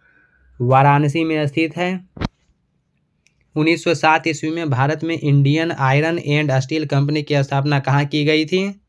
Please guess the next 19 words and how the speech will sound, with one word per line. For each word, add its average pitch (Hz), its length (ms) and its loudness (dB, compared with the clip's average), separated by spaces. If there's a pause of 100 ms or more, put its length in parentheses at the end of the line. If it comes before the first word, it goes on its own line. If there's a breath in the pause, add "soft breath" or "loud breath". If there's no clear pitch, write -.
(880)
जमशेदपुर 143 920 2
में। 180 260 -2 (760)
भारतीय 147 580 0
सूती 147 360 -4
वस्त्र 147 360 0
निगम 147 380 2
की 139 180 0
स्थापना 139 400 -2
कौन 143 300 -4
से 151 140 -2
सन 143 220 0
में 143 160 2
की 143 180 0
गई? 170 280 2 (1160)
उन्नीस 147 400 2
सौ 175 160 2
अड़सठ 143 600 -2
ईस्वी 156 280 0
में। 180 260 0